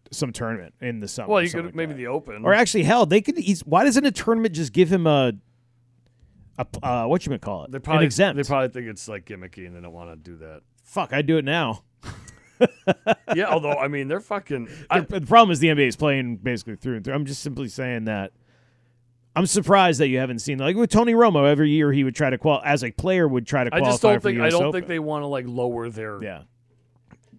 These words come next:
Speaker 2: themselves to, like, gimmicky, getting people in
Speaker 1: Mm-hmm.
Speaker 2: from other sports kind of thing. You know?
Speaker 1: Though Tony Romo did play, what, a tournament last year?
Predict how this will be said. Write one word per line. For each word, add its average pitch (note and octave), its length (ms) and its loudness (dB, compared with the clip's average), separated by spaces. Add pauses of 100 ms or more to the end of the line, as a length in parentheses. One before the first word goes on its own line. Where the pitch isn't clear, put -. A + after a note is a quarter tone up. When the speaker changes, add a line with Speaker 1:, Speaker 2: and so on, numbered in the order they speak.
(160)
Speaker 2:
themselves B2 920 -4
to, A#2+ 100 -6
like, G#2 340 -8
gimmicky, A#2+ 640 -8
getting A2+ 280 -8
people A#2 200 -8
in F3 60 -6
Speaker 1:
Mm-hmm. F#3 80 -6
Speaker 2:
from G#2+ 140 -12
other G#2 100 -12
sports F2+ 600 -16
kind F2 180 -18
of D2 80 -20
thing. C#3 260 -20
You D3+ 60 -20
know? D#3+ 140 -20
Speaker 1:
Though D3 100 -2
Tony D#3 220 2
Romo C#3+ 200 4
did B2+ 140 -2
play, B2 480 -2
what, A2+ 180 -2
a G2 60 -4
tournament A#2+ 320 -8
last B2+ 260 -8
year? A3+ 220 -8